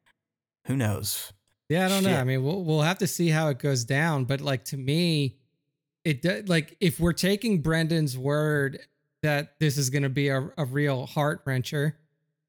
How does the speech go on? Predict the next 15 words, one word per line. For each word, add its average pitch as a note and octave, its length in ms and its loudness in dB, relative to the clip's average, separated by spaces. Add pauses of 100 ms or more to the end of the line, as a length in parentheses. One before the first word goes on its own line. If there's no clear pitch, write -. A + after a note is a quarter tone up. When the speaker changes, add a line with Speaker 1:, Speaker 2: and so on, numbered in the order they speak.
Speaker 2:
then D#3+ 220 4
there's D#3 200 4
only E3+ 260 4
two E3 200 2
characters, C#3+ 500 0
in C3 80 2
my B2+ 140 2
opinion, B2 400 0
that A#2+ 140 -2
can C3 120 -4
die, B2 240 0 (180)
that D#3 140 0
can C3+ 160 -2
really D#3+ 360 2 (400)
e-, G#3 60 -2